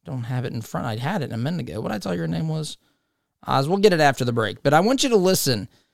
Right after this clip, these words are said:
to this and remember, remember that we are in a position where these folks are teaching our young people. And just listen to this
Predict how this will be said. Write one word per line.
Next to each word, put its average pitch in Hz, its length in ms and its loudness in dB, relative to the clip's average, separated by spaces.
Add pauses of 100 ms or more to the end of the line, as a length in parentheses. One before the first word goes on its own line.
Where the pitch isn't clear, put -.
(300)
to 123 120 -2
this 117 220 2
and 139 100 4
remember, 151 680 4 (880)
remember 170 760 4
that 143 680 2 (240)
we 147 320 2
are 180 120 6
in 147 300 4
a 127 420 4 (600)
position 135 840 2 (960)
where 139 100 6
these 156 280 4
folks 147 300 4
are 131 80 0
teaching 123 460 0
our 113 100 -2
young 110 260 -6
people. - 360 -10 (360)
And 127 140 -2
just 220 180 0
listen 139 440 0
to - 120 -6
this - 340 -10